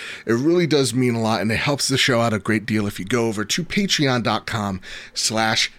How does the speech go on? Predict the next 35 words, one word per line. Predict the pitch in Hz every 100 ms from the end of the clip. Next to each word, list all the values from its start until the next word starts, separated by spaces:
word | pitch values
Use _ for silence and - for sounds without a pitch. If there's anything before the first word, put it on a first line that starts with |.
| - -
P | 113 110 -
S | 95
Trophy | - - 110 104 95
Room. | 87
It's | 82
the | 104
reason | 104 107 113
why | 113
we | 101 98
sound | - 107 110
so | - 104
good, | 143 147 131
look | 131 -
so | - 175 156
great, | 156 165 143 - - - -
is | 104
because | 127 - 113
of | 95
your | 107 160
generosity | 151 147 123 107 - 107 78
over | 85 85
at | 85
patreon | - 131 - 127 120
dot | 107 -
com | 107 95 92 - - -
slash | - 98 95 - -
P | - 90 92 90 -
S | 87
Trophy | - - 117 110 98
Room. | 90
If | 95 -
you | 151
don't | 175
believe | 170 165 202
me, | 226